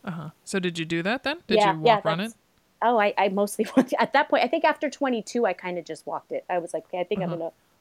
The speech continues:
Speaker 2: walk the rest of this and just hydrate a lot, keep drinking water."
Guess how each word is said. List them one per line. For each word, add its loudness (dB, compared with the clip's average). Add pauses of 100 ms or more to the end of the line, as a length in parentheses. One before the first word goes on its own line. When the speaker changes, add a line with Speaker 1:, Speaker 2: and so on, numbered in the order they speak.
Speaker 2:
walk 4
the 4
rest 2
of -6
this -2
and -10
just -8
hydrate -2
a -8
lot, -4
keep -10
drinking -8
water." -4